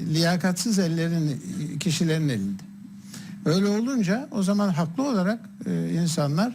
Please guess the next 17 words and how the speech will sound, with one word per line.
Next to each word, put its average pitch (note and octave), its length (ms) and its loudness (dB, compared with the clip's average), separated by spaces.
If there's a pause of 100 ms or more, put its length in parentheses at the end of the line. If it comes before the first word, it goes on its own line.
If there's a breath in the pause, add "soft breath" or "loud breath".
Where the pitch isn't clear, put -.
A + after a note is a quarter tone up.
(420 loud breath)
daha F#3 220 4
ucuz A3 360 0
ama F#3 260 2
daha E3+ 220 2
iyi A3 340 2
ilgi F3 360 2
alaka D#3+ 420 0
gördüğü D3+ 560 0 (440 loud breath)
ülkeleri F#3 540 2
tercih G3 380 2
edecekler. B2+ 480 -2
Ama G3+ 220 2
bakın F#3 220 2
sadece E3 500 0
Türkiye'yi E3 500 2
düşünmeyin G#3 440 0
siz. - 280 -6